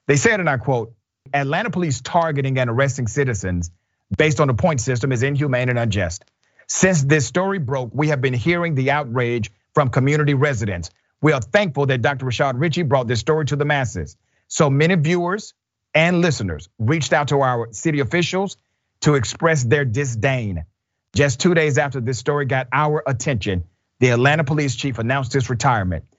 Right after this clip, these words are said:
City officials are telling us that the policing by points program will be no more. This is a step in the right direction. We will continue to monitor this situation and provide updates to the community." Now, I received a call when this first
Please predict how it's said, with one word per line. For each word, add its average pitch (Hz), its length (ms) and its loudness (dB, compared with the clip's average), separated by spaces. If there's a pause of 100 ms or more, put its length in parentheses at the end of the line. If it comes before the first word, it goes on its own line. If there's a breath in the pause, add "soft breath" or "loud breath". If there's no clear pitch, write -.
(120)
City 156 300 2
officials 151 360 2
are 127 80 2
telling 143 320 0
us 139 160 -2
that 123 160 -2
the 107 80 -4
policing 143 440 -2
by 123 120 2
points 147 320 -2
program 143 560 0 (240 loud breath)
will 135 160 2
be 123 200 0
no 156 340 2
more. 180 340 -4 (720)
This 143 220 0
is 147 200 2
a 127 80 0
step 175 460 0
in 139 100 -2
the 131 80 0
right 123 180 0
direction. 135 640 -2 (200)
We 127 100 2
will 139 180 2
continue 165 560 0
to 127 140 0
monitor 151 480 0
this 139 180 -2
situation 131 680 -2 (260 soft breath)
and 139 140 4
provide 123 400 2
updates 143 460 -2
to 135 100 -2
the 123 80 -4
community." 139 540 0 (1120)
Now, 135 80 4
I 156 180 4
received 180 400 0
a 143 80 -2
call 123 580 -4
when 131 280 0
this 117 220 0
first 120 360 0